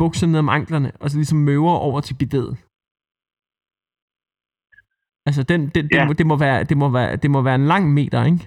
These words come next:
Speaker 1: Tænker jeg.
Speaker 2: Ja.
Speaker 1: Det kan ikke være rart for nogen.
Speaker 2: Nej. Men det er en, øh,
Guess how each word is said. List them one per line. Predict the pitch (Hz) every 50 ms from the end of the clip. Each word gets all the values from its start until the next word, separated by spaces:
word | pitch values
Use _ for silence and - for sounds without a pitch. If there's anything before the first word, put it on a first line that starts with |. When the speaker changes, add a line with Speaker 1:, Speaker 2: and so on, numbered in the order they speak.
| - _ _ _ _ _ _ - -
Speaker 1:
Tænker | 147 131 123 117 113
jeg. | 127 123 - _ _ _ _ _ - 143 160
Speaker 2:
Ja. | 95 - - _ _ _ _ _ _ _ _ _ _ _ _ _ _ _ _ _ _ _ _ _ _ _ - -
Speaker 1:
Det | 151 147
kan | 170 156
ikke | 139 135
være | 135 117 110
rart | 95 127 139
for | 127 120
nogen. | 117 120 117 - _ _ _ _ _ _ _ _ _ _ _ _ _ _ _ _ _ _ _ _ _ - 262
Speaker 2:
Nej. | 240 - - - _ _ _ _ _ _ - - - - - - - - - _ _ _ _ _ _ _ _ _ _ _ _ _ _ _ _ - - - - - -
Men | 147 151 131
det | 151 147 165
er | 175 175 180
en, | 170 165 156 147
øh, | 143 139 135 135 127 123 127 127 120 113